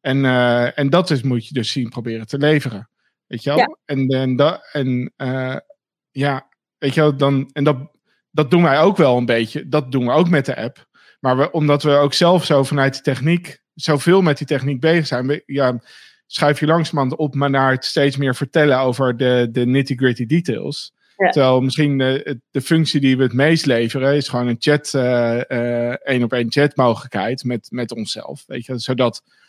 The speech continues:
Speaker 1: als iemand dan een keertje, eh, een, een, een linkje ontvangt via WhatsApp en zich afvraagt van, "Moet ik dit wel vertrouwen?"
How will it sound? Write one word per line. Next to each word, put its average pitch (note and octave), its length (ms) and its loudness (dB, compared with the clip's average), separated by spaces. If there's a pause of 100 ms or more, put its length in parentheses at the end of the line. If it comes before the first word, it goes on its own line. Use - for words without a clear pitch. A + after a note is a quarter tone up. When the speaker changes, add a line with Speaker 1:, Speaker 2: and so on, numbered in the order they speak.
(480)
Speaker 1:
als D3+ 340 2
iemand B2 300 -4
dan A#2 180 -4
een A#2 100 -6
keertje, A#2 680 -4 (400)
eh, B2 320 -4 (120)
een, C3 340 -2
een, C#3 300 -4
een C#3+ 120 -4
linkje C#3+ 360 2
ontvangt B2+ 440 0
via B2+ 200 2
WhatsApp B2+ 460 2
en C#3+ 140 -2
zich A#2 160 -4
afvraagt B2+ 440 0
van, B2+ 180 -4
"Moet B2+ 180 0
ik - 80 -18
dit B2+ 140 0
wel B2 180 2
vertrouwen?" C3+ 640 0